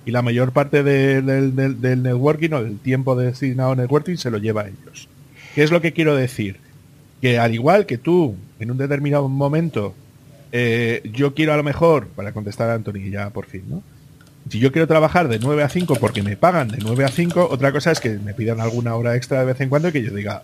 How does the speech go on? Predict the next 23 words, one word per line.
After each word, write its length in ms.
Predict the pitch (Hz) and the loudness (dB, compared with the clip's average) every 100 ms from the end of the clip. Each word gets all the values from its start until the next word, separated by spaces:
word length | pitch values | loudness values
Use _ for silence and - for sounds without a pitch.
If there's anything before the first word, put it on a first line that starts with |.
| - | -8
"Ok, 200 | 110 98 | -8 -2
entiendo". 640 | 123 117 101 131 143 95 - - - - - - | -2 -2 -2 -2 -2 -6 -12 -20 -20 -20 -16 -6
Que 80 | 101 | 2
luego, 320 | 123 165 131 | 4 4 0
si 320 | - 120 110 | 0 -2 0
yo 220 | 127 247 | 2 4
a 80 | 277 | 4
mí 200 | 190 208 | 2 2
en 120 | 202 | 2
mi 100 | 151 | 2
tiempo 340 | 143 165 151 147 | 0 0 2 2
libre 440 | 160 165 98 - - _ - - - - | 2 2 -2 -10 -16 _ -20 -20 -16 -4
me 60 | |
apetece 360 | 104 - 127 160 | -4 -2 0 2
aprender 380 | 160 165 151 160 | 4 4 2 0
cosas 300 | 151 143 131 | -2 -4 -4
nuevas 300 | 160 175 127 | 2 2 2
porque 180 | 92 117 | -6 -8
soy 180 | 101 | -4
un 80 | 110 | -2
apasionado 720 | 117 123 - 107 131 160 135 | -2 -2 -2 -2 2 2 2
y 60 | 110 | -2
porque 640 | 104 104 - 104 104 104 | -2 -6 -4 -2 -2 -4